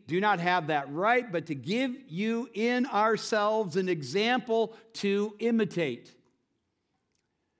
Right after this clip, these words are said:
For even when we were with you, we, we would give you this command." There's that military term again. "If anyone is not willing to work," notice it's not, it's not, this is talking about ability. If somebody is disabled, that's one thing. This is a,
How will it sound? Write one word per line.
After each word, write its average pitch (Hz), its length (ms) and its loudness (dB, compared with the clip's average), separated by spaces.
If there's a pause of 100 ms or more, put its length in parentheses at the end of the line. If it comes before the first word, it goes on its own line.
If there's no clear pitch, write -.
(280)
For 214 160 -2
even 302 360 6
when 262 200 4
we 269 120 4
were 240 140 4
with 262 280 2
you, 254 140 2
we, 170 300 2 (120)
we 214 120 -4
would 214 180 0
give 254 260 2
you 233 100 2
this 233 180 0
command." 247 600 4
There's 131 160 -4
that 190 120 -2
military 202 480 2
term 165 240 -2
again. 160 360 -2 (200)
"If 147 200 0
anyone 247 440 4
is 196 160 2
not 226 360 4
willing 294 580 4
to 208 140 0
work," 254 440 0
notice 170 300 -4
it's 135 100 -10
not, 165 280 -4
it's 160 100 -14
not, 175 180 -4
this 175 180 -8
is 196 80 -10 (120)
talking 170 260 -2
about 170 220 -2
ability. 151 800 0 (400)
If 120 80 -14
somebody 160 300 -2
is 139 100 -4
disabled, 180 580 2
that's 156 200 -4
one 196 260 -2
thing. 123 200 -6 (360)
This 123 180 -12
is 131 120 -8
a, 147 100 -6